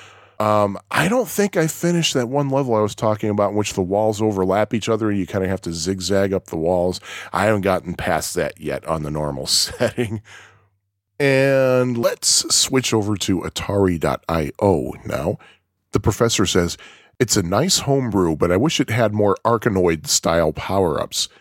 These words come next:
Seventy-eight hundred games should feel competitive with the N E S." All right, thanks for that comment, the professor. And I, I see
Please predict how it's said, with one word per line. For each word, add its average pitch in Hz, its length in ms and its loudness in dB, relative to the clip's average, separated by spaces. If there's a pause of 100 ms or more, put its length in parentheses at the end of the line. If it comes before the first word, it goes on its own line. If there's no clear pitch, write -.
(200)
Seventy-eight 190 600 0
hundred 135 340 0
games 117 260 0
should 110 200 -2
feel 117 260 2
competitive 101 800 -2
with 92 160 -2
the 87 160 0
N 80 100 0
E 78 140 -4
S." - 380 -2 (600)
All 135 60 0
right, - 160 -2
thanks 151 240 0
for 147 100 2
that 135 140 2
comment, 123 680 0
the 123 100 -2
professor. 107 600 -2 (760)
And 175 220 0
I, 208 140 0 (140)
I 180 60 -2
see 190 160 -2